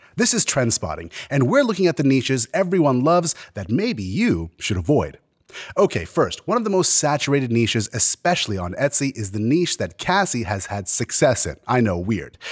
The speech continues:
The fact that she's done so well tells you that it is still possible, but there's a lot of people into vintage and retro designs. It makes sense. We all remember stuff from our childhood fondly, and many of the designs or clothes we had back then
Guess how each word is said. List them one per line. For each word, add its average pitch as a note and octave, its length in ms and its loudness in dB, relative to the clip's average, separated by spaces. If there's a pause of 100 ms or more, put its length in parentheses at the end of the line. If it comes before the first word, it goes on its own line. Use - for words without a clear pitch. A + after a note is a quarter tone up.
(220)
The C#3+ 60 2
fact G3 300 2
that E3 100 2
she's D#3 220 2
done D3 180 6
so E3+ 240 4
well D#3 220 6
tells D3 260 2
you D3 60 4
that C#3 260 2
it E3 160 2
is E3+ 180 6
still D3 280 2
possible, A2+ 440 -2
but D3 380 -2
there's B2 180 0
a A#2+ 60 0
lot B2+ 400 0
of D#3 100 -10
people A#2 380 -2
into A#2 220 -2
vintage A#2 680 -4
and A2 220 -6
retro F#2+ 340 -6
designs. G2+ 460 -2
It E2+ 80 -10
makes G2 240 -6
sense. A3+ 320 0 (240)
We G3+ 180 2
all B2+ 140 6
remember G2 320 -2
stuff - 240 -2
from F#2+ 140 -2
our F2+ 120 0
childhood G2 540 -4
fondly, D#3 640 -2 (280)
and F#3+ 240 4
many C4+ 220 4
of B3 80 -2
the G#3 80 -2
designs A2+ 460 0
or A2 100 -2
clothes D3+ 400 -2
we A2+ 120 -2
had C3 380 0
back F#2 260 -4
then F#2 180 -6